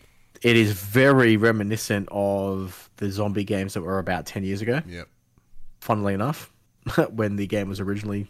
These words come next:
Speaker 1: due to drop.
Speaker 2: See, fun fact. I think I, I think I mentioned this already. So in episode two of the Pop Culturist,
Speaker 1: Yeah.
Speaker 2: the first ever time, like, this is when we're on radio. Our first episode was just a, was our pilot, which we recorded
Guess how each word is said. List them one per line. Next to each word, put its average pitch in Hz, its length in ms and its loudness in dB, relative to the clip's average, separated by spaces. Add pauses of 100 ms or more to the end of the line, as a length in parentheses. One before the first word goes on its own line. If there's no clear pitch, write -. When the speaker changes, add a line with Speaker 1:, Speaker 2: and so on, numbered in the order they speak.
(120)
Speaker 1:
due - 140 -2
to 104 60 -2
drop. 120 340 -4 (100)
Speaker 2:
See, - 220 0
fun 262 440 2
fact. - 760 -2
I - 80 2
think 185 140 4 (120)
I, 139 40 -2
I - 40 -4
think 165 140 0
I 151 40 0
mentioned 147 200 -4
this 143 120 -6
already. 127 400 -2 (260)
So 147 220 -4
in 147 100 -4
episode 175 500 -4
two 95 500 -6 (380)
of 98 120 -12
the 107 80 -10
Pop - 220 2
Culturist, 110 380 -4 (100)
Speaker 1:
Yeah. - 60 -12 (140)
Speaker 2:
the 92 80 -14
first 120 560 -4
ever 107 240 -8
time, 101 420 -10
like, 87 200 -12 (260)
this 117 120 -10
is 135 80 -6
when 147 160 -2
we're 127 140 -4
on 104 200 -8
radio. 95 480 -6 (500)
Our 98 180 -4
first 143 340 -6
episode 147 300 -6
was 117 180 -10
just 104 200 -12
a, - 40 -18
was 101 140 -10
our 107 80 -6
pilot, 90 460 -12
which - 160 -14
we 98 80 -10
recorded 90 600 -10